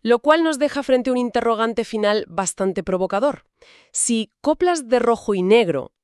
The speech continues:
respaldado por todas estas disciplinas, demuestra el incalculable valor de reclamar nuestro derecho a un duelo público, sin prisas, lleno de lamentos y libre de falsas positividades, em, ¿qué otras emociones fundamentales,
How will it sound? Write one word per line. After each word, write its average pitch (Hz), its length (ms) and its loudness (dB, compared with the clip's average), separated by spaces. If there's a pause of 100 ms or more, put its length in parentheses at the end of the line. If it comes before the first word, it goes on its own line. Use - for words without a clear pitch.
respaldado 180 640 0
por 180 180 -4
todas 208 360 -2
estas 202 260 -6
disciplinas, 175 800 -2 (300)
demuestra 262 720 2
el 208 140 0
incalculable 196 800 0
valor 202 440 2
de 156 120 -2
reclamar 156 440 -4
nuestro 175 360 -4
derecho 156 320 -2
a 180 40 -2
un 170 80 -2
duelo 160 280 0
público, 175 640 -4
sin 131 280 -8
prisas, 175 600 -4 (320)
lleno 160 260 4
de 143 100 -2
lamentos 156 600 0
y 160 60 -8
libre 175 320 0
de 165 80 0
falsas 156 360 -6
positividades, 156 840 -4 (460)
em, 170 500 4 (460)
¿qué 302 160 0
otras 403 320 -4
emociones 233 720 0
fundamentales, 170 1200 0